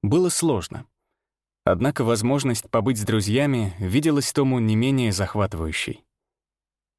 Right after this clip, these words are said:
Пока они ели спагетти, зазвонил телефон, и миссис Джейкобс отошла, чтобы ответить. Уже через несколько минут Руфус начал беспокойно ёрзать.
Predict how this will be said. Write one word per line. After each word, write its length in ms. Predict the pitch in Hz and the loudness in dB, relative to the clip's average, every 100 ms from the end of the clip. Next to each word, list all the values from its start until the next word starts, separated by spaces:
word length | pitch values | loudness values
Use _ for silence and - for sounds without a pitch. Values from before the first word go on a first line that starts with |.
| _ - | _ -2
Пока 220 | 139 226 | 2 2
они 200 | 190 120 | 2 2
ели 180 | 123 113 | 0 -2
спагетти, 720 | - 101 92 123 - 185 175 - _ _ - | -2 -4 -2 -2 0 -2 -2 -6 _ _ -6
зазвонил 680 | 92 117 117 113 123 151 139 | -2 0 0 0 2 0 0
телефон, 600 | 135 120 - 92 80 - _ _ _ _ _ _ | -2 -2 -2 -6 -6 -14 _ _ _ _ _ _
и 80 | 98 | 0
миссис 360 | 127 175 196 165 | 2 2 0 -2
Джейкобс 560 | 139 156 175 196 - | 0 0 2 0 -2
отошла, 440 | 175 170 151 123 139 | 0 0 0 0 -2
чтобы 320 | - 139 139 | 0 0 0
ответить. 560 | - 95 - - - _ _ _ _ _ _ _ _ _ - | 0 -4 -6 -12 -18 _ _ _ _ _ _ _ _ _ -2
Уже 280 | 101 117 107 | 0 2 0
через 280 | 123 117 | 0 0
несколько 380 | 117 113 110 98 | 0 -2 -2 0
минут 380 | 101 127 147 - _ _ _ _ | 0 0 -2 -8 _ _ _ _
Руфус 500 | 101 143 - 170 - | 0 0 0 -2 0
начал 380 | 127 127 - 139 | 0 0 0 0
беспокойно 640 | 117 117 - 107 117 123 | 0 -2 -4 0 0 2
ёрзать. 720 | 131 101 90 85 - 82 - | 0 0 -2 -4 -6 -6 -8